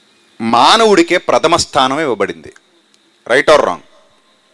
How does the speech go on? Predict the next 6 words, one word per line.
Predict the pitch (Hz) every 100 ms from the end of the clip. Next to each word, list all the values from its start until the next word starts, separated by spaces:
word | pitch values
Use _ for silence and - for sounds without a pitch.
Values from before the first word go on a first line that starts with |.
| _ _ -
హండ్రెడ్ | 104 117 165 -
పర్సెంట్ | 151 165 147
రైట్. | 90 - - _ _ _ _ _ _ _ _ _ _ _ _ _ _ _ _ _ -
మానవుడిదే | 101 107 147 196 190 170 190
ప్రథమ | - 131 139 165
స్థానం. | - 139 104